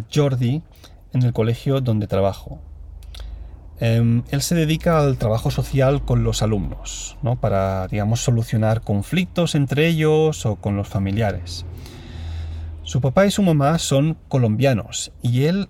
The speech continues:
obviamente, tiene los rasgos corporales de los habitantes de dicho país e incluso me atrevería a decir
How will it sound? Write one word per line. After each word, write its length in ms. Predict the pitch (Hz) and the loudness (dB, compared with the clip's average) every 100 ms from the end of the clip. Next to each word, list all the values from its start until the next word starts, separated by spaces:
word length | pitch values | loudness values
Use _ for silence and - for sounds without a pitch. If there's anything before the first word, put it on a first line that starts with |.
| - | -4
obviamente, 600 | 120 117 120 107 98 131 | -2 2 2 2 0 0
tiene 240 | 123 123 | 2 2
los 220 | 123 107 104 | 2 0 0
rasgos 680 | 120 135 - 131 127 - | 0 0 0 -2 -2 -4
corporales 840 | - 117 147 117 98 117 131 127 - | -2 0 2 2 4 2 0 -4 -2
de 80 | 104 | -2
los 160 | 98 | 0
habitantes 440 | 104 98 175 151 120 | -2 0 0 0 0
de 80 | 113 | 0
dicho 260 | 107 120 | -2 -2
país 400 | - 110 113 - | 0 0 0 -2
e 80 | - | 0
incluso 500 | 139 131 185 226 208 | 2 2 0 0 0
me 100 | 185 | 0
atrevería 500 | 165 175 170 131 139 | 0 2 2 4 2
a 20 | |
decir 420 | 143 135 - 131 | 2 0 0 -2